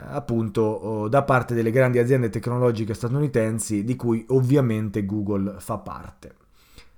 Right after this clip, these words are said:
Sempre in quel rapporto troviamo opzioni legate anche a Amazon o comunque ad altre, eh, ad altre tech, azioni tecnologiche statunitense.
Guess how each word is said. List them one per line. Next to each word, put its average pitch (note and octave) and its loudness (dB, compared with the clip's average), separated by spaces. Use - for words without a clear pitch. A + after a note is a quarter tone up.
Sempre C#3+ 0
in C3 0
quel D3+ 4
rapporto F3+ 4
troviamo A#2+ 0
opzioni F#3 0
legate B2 0
anche A2+ -2
a C#3 4
Amazon D#3 2
o B2 0
comunque A#2+ -2
ad G#2 -2
altre, G2+ -4
eh, F#2+ -8
ad G#2 -6
altre G2 -4
tech, F#2+ -8
azioni G2 -4
tecnologiche G2 -4
statunitense. - -12